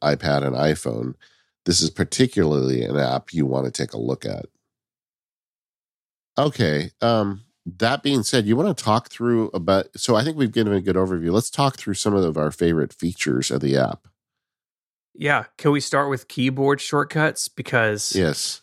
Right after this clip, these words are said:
Speaker 2: I love keyboard shortcuts, and Craft has a very deep set of them. We'll put a link in the show notes to their help document, but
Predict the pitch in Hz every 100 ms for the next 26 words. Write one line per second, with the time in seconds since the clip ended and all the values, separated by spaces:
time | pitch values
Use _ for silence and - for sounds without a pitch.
0 | _ 127 123 123 - 127 127 131 - 135
1 | - 143 135 - - - 131 117 113 110
2 | 107 - _ _ - 131 139 151 127 123
3 | 110 120 123 120 117 110 120 120 - _
4 | _ _ - - 120 135 156 180 208 -
5 | _ _ _ _ _ _ _ 147 147 165
6 | 175 143 131 135 135 117 - 117 113 -
7 | 113 101 110 107 117 107 - 110 107 -
8 | _ _ _ - 127 123 -